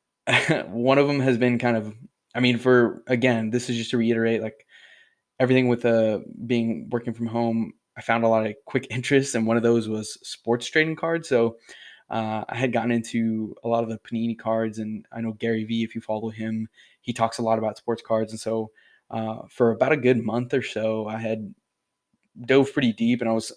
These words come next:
I was flipping some cards, uh, from the rookie sets of,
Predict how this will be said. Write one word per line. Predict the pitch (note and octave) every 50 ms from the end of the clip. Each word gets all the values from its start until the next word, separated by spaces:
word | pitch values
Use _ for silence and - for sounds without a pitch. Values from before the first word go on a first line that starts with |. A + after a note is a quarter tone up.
| -
I | -
was | A#2 A2+ -
flipping | - B2+ B2 A#2+ A#2+ A2+
some | G#2+ A2
cards, | - - A2 A2 A2+ A2+ A2+ G#2+ - - - - - - - - _ _ -
uh, | A2 G#2+ G#2 G#2 G#2
from | - - A2+
the | A2 G#2
rookie | G#2+ A2 A2 - A2+
sets | - - A2+ A2 - A2
of, | G#2+ G#2+ G#2